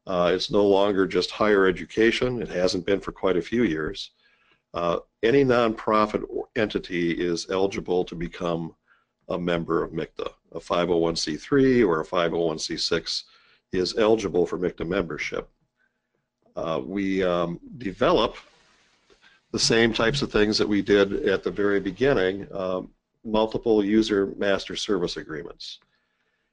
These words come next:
And, uh, it's a highly competitive process, uh, and we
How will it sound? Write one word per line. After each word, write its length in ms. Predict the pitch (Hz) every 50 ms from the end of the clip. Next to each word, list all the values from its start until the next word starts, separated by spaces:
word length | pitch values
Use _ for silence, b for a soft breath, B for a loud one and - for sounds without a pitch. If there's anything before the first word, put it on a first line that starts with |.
| _ - -
And, 400 | 98 95 95 92 92 95 92 87
uh, 300 | 92 92 90 90 90 -
it's 200 | - 95 92 -
a 40 | 104
highly 340 | 87 101 113 110 113 113 113
competitive 540 | 110 117 110 - 113 107 110 107 107 104 -
process, 760 | - - 87 85 85 85 - - 95 85 92 - - - - - _ _ _ _ _ _ _ _ _ _ -
uh, 240 | 90 87 90 90 87
and 160 | 67 92 92
we 300 | 92 92 95 92 90 -